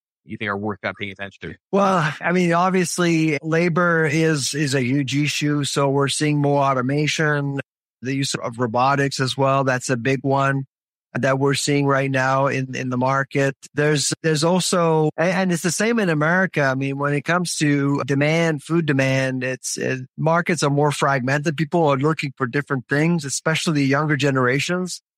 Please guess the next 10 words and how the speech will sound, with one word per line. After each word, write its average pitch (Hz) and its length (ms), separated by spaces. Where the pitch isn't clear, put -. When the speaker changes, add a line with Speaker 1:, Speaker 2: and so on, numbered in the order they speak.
Speaker 2:
Millennials 180 760
are 143 280
really 156 720
becoming 143 540
influential 143 1040
while 139 540
boomers 151 380
are 131 140
checking 135 420
out 160 340